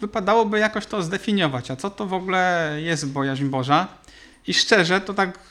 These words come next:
za bardzo, e, no, nie znajduję jakiejś takiej definicji, e, w Biblii, jakiegoś wersetu, który mówił: "Bojaźń Boża", e, no,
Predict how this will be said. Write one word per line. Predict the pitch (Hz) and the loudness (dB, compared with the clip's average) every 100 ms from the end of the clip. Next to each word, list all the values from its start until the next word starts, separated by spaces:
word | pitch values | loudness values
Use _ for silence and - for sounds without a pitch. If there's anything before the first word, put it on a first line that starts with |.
| - | -4
za | 170 | -2
bardzo, | 175 170 165 190 196 - | 0 0 0 -4 -4 -8
e, | 180 175 - | -12 -12 -12
no, | 170 | -8
nie | 190 | -6
znajduję | 190 190 240 | -4 -2 0
jakiejś | 214 156 | 0 -2
takiej | 160 - 151 143 | -6 -4 -4 -4
definicji, | 143 165 160 196 226 147 135 - | -4 -6 -2 -2 -2 -4 -6 -8
e, | - 139 135 131 | -8 -6 -6 -6
w | |
Biblii, | 131 156 156 165 170 170 - - - _ | -4 -4 -2 -2 -2 -6 -20 -20 -20 _
jakiegoś | - 147 160 | -10 -6 -4
wersetu, | 151 160 175 175 | -2 -2 -2 -2
który | 170 165 | -4 -4
mówił: | 151 156 139 | -2 -2 -2
"Bojaźń | 135 147 190 190 185 - | -2 -2 0 0 -4 -4
Boża", | 147 170 170 170 175 175 - - _ _ _ - - - _ - | -6 -6 -4 -2 0 -2 -8 -20 _ _ _ -20 -20 -20 _ -6
e, | 151 143 139 139 135 - 147 147 - _ _ - | -4 -4 -6 -8 -12 -12 -12 -12 -18 _ _ -10
no, | 269 277 | -6 -4